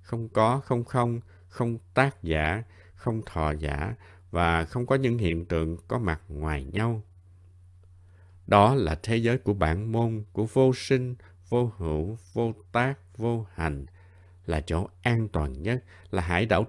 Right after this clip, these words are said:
tự thân mà ta tiếp xúc được. Đạt được cái thấy này thì ta không bị chết đuối nữa, chết đuối bởi những ý niệm có không, sinh diệt,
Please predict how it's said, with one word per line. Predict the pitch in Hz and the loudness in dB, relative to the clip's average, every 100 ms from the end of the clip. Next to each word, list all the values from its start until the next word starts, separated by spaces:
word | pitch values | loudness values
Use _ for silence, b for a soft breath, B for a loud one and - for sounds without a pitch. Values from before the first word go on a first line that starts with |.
| - | 2
tự | 90 90 | 2 4
thân | 87 135 127 123 - - | 2 -2 -2 -4 -10 -8
mà | 80 | -4
ta | 80 110 | -2 -2
tiếp | - 135 | -2 -4
xúc | - 135 - | -2 -4 -2
được. | 78 69 - - b b b b b b b | -4 -4 -8 -20 b b b b b b b
Đạt | - 82 78 | -4 -2 -2
được | 82 76 - | -2 -2 -2
cái | 113 | -2
thấy | 123 127 | 0 -2
này | 131 82 73 69 | 0 -2 -2 -4
thì | 85 | -4
ta | 101 | -2
không | 117 135 123 113 | 0 0 -2 0
bị | 85 80 - | 0 0 0
chết | 127 - | -4 -2
đuối | 120 113 127 | 0 2 2
nữa, | 143 82 80 113 b b b b | 0 0 -2 -4 b b b b
chết | - 127 | -6 0
đuối | 120 131 139 | 4 4 4
bởi | 92 | 2
những | 95 90 - - | 2 -2 -4 -2
ý | 127 139 | 0 2
niệm | 127 78 76 85 - - | 2 2 0 -6 -12 -2
có | 110 131 | 2 2
không, | - 127 117 117 - b - | 2 0 0 -2 -10 b -14
sinh | - 131 120 107 | -2 0 0 0
diệt, | 80 73 73 | 0 0 -2